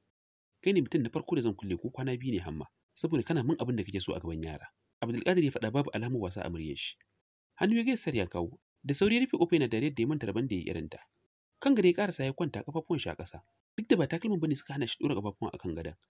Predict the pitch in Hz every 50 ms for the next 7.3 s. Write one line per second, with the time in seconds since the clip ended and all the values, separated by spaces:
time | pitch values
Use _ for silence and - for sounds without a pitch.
0 | _ _ _ - - - 220 208 180 - 139 110 - 143 - 127 123 107 - -
1 | - 151 104 95 92 - 87 82 71 71 - - _ _ _ _ _ _ _ -
2 | - - 214 147 151 147 143 - 160 135 - 92 92 110 123 139 - 165 - 98
3 | 90 - - 64 87 85 78 80 - 90 87 - _ _ _ _ _ _ _ _
4 | _ - - 220 277 302 277 - 208 - 165 151 143 170 170 170 - 131 110 -
5 | _ _ _ _ - - 196 233 254 247 185 208 196 180 - 185 165 139 120 -
6 | 113 120 147 147 - - 127 - - 147 104 90 87 90 87 - - 69 - 87
7 | 85 87 87 - -